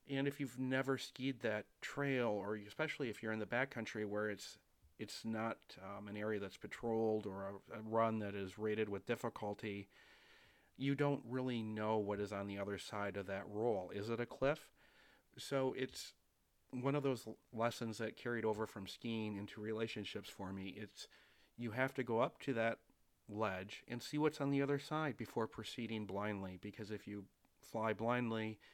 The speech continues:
you could end up flying off a cliff and having a nice crash. So make sure that everyone looks before they leaps,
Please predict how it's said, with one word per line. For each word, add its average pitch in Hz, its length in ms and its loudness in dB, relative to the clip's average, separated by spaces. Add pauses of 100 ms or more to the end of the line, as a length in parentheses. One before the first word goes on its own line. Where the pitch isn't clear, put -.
(140)
you 107 100 -8
could 113 220 0
end 110 160 2
up 104 100 -2
flying 110 320 0
off 107 220 0
a 101 40 -4
cliff 104 380 0
and 101 140 -6
having 101 320 -2
a 98 120 -4
nice 98 380 -4
crash. 92 540 -6 (500)
So 120 400 2 (240)
make 135 220 0
sure 143 200 2
that 127 180 2
everyone 117 580 0 (280)
looks 123 360 2
before 117 360 -2
they 123 140 2
leaps, 98 420 -4